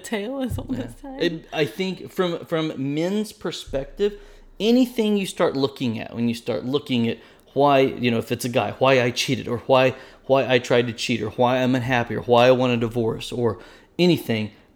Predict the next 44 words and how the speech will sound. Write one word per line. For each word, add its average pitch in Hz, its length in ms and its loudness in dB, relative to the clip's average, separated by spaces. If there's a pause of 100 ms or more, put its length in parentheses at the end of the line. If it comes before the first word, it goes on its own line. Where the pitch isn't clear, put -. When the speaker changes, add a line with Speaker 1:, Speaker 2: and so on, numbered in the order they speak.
(480)
Speaker 2:
unfortunately, 151 1080 4
and 120 140 4
as 113 120 0
mean 156 300 6
as 165 180 0
you 180 120 -2
wanna 160 280 0
think 160 320 -4
this - 240 -2
is, 139 280 2
it, - 440 -8 (380)
it's, - 500 -4 (280)
it 156 160 6
is 160 340 6
the 139 100 4
truth 135 580 4
from 143 320 4
the 147 80 6
men's 117 340 4
perspective. - 680 -2
It's - 120 -8
not 165 300 2
somebody 143 280 2
making 120 400 4
this 104 220 -6
up. - 340 -4 (560)
But 139 100 6
it 143 40 8
says, 165 220 8
Lost 131 480 6
attraction. - 720 -2 (520)
My 127 180 8
wife 151 440 8
put 175 160 4
on 160 160 4
a 120 80 4
lot 117 300 4
of 156 120 0
weight 135 340 4
after 120 280 -2
we 117 140 2
had 107 180 0
our 113 100 6
kids. - 540 0